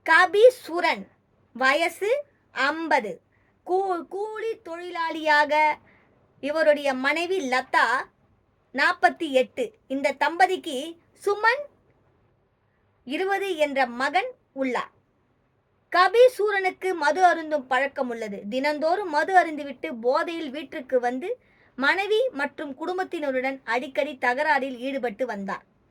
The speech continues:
மேலும், அவருக்கு மற்றொரு பெண்ணுடன் கள்ள தொடர்பு இருந்ததாகவும் கூறப்படுகிறது. இது தொடர்பாக கபி சூரனுக்கு அவரது குடும்பத்தினருக்கும் தகராறு ஏற்பட்டு வந்தது. நேற்று முன்தினம் இரவில்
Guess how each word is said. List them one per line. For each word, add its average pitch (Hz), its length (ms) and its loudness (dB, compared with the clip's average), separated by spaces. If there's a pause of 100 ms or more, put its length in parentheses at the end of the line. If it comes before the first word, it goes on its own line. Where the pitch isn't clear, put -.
(240)
மேலும், 311 520 2 (220)
அவருக்கு 349 440 2
மற்றொரு 339 480 0
பெண்ணுடன் 359 440 -4
கள்ள 311 300 0
தொடர்பு 302 360 0
இருந்ததாகவும் 262 600 -2
கூறப்படுகிறது. 208 720 -4 (260)
இது 269 260 0
தொடர்பாக 285 760 0
கபி 359 300 4 (120)
சூரனுக்கு 330 640 -6
அவரது 269 380 -2
குடும்பத்தினருக்கும் 302 880 -6
தகராறு 311 500 0
ஏற்பட்டு 247 460 -2
வந்தது. 208 420 -8 (800)
நேற்று 381 380 0
முன்தினம் 403 460 0
இரவில் 311 440 -6